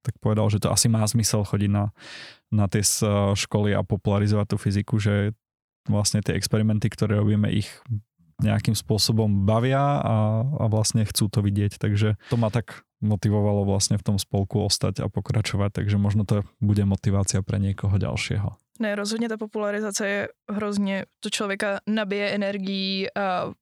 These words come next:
Speaker 2: ty děti to většinou vidí poprvé, ty experimenty, a já, i když po sto padesátý ukazuju Supervodiče, tak mi to stejně přijde absolutně fascinující a ty děti jsou z toho úplně nadšený, protože ta fyzika je prostě krásná.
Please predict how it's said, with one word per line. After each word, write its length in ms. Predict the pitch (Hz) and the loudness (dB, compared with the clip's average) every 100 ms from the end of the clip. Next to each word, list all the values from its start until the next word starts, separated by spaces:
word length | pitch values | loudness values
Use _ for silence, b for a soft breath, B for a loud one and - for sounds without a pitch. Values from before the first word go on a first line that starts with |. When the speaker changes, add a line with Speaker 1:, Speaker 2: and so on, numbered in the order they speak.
| _ _ _ - | _ _ _ -8
Speaker 2:
ty 340 | 214 196 190 | -4 -4 -4
děti 280 | 202 220 226 | -4 -2 -2
to 100 | 214 | -4
většinou 320 | 196 - 202 | -4 -4 -4
vidí 180 | 196 202 | -4 -6
poprvé, 380 | 226 220 220 220 | -6 -6 -6 -4
ty 80 | 202 | -4
experimenty, 760 | 202 202 202 196 196 190 185 | -4 -4 -4 -4 -4 -4 -4
a 140 | - 190 | -4 -4
já, 200 | 190 190 | -2 -4
i 100 | - | -4
když 240 | 214 214 | -4 -6
po 160 | - 226 | -8 -4
sto 200 | - 247 | -2 -2
padesátý 600 | 220 220 226 214 208 208 | -2 -2 -2 -2 -4 -6
ukazuju 340 | 208 214 208 | -4 -6 -2
Supervodiče, 840 | 208 226 202 202 202 185 190 202 185 B B B | -2 -2 -4 -6 -4 -6 -4 -4 -6 B B B
tak 180 | - 202 | -10 -6
mi 80 | 196 | -6
to 100 | 190 | -4
stejně 340 | - 190 190 | -4 -4 -4
přijde 340 | 190 202 190 185 | -4 -4 -4 -6
absolutně 480 | - - 202 196 185 | -8 -6 -4 -4 -6
fascinující 1080 | 196 196 - 226 208 196 196 - 180 185 - | -6 -4 -2 -2 -2 -2 -2 -4 -4 -4 -4
a 320 | 185 185 180 180 B | -4 -4 -4 -6 B
ty 100 | - | -6
děti 240 | 208 208 208 | -4 -2 -4
jsou 140 | 208 | -4
z 60 | 185 | -4
toho 160 | 208 | -6
úplně 280 | 202 214 202 | -6 -4 -4
nadšený, 440 | 202 196 214 190 185 | -4 -4 -4 -2 -4
protože 420 | 196 190 190 185 - | -6 -6 -6 -6 -8
ta 100 | - | -12
fyzika 320 | 196 202 196 190 | -8 -6 -6 -6
je 40 | |
prostě 260 | - 175 196 | -4 -6 -4
krásná. 580 | 180 170 - 220 196 | -6 -4 -4 -4 -4